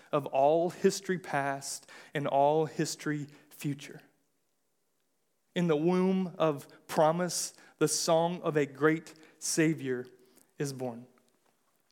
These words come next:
<sighs> I don't like to reuse illustrations. But this one, I, I'm not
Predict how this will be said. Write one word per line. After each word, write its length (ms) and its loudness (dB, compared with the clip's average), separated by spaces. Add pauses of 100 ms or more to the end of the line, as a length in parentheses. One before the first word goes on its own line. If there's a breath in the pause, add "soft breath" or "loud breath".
(1800 loud breath)
<sighs> 20 -10 (3750 loud breath)
I 120 6
don't 260 0
like 220 0
to 100 -4
reuse 600 -4 (160)
illustrations. 800 -8 (2750)
But 140 -6
this 200 -2
one, 120 -2
I, 100 0
I'm 240 -8
not 260 -6